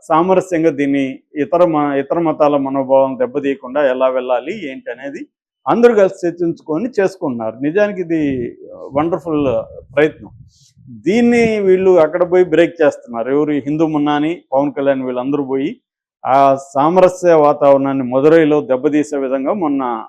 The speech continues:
మాట్లాడి వచ్చాడు పవన్ కళ్యాణ్. దీనికి వ్యతిరేకంగా ఈ సంస్థ తరపున వాంజనాథన్ అక్కడ మదురై సిటీ కమిషన్, పోలీస్ కమిషన్ కలిసి కంప్లైంట్ ఇచ్చాడు. దా-, కంప్లైంట్లో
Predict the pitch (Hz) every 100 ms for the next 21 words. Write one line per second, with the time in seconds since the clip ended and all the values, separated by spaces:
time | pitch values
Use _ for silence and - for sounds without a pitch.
0 | - 135 135 143 151 156 147 127 - 120
1 | 110 95 87 _ _ _ _ _ 120 165
2 | 208 196 190 196 190 196 202 160 160 151
3 | 160 190 220 185 170 170 175 208 202 160
4 | 180 180 170 160 185 247 - _ _ _
5 | - 151 190 180 160 160 180 185 170 160
6 | 156 160 165 160 160 143 143 - 139 143
7 | - 135 135 - 139 120 131 135 - 143
8 | 139 143 131 120 - 131 151 - _ _
9 | _ _ 127 147 160 165 160 160 170 185
10 | 196 202 185 185 175 -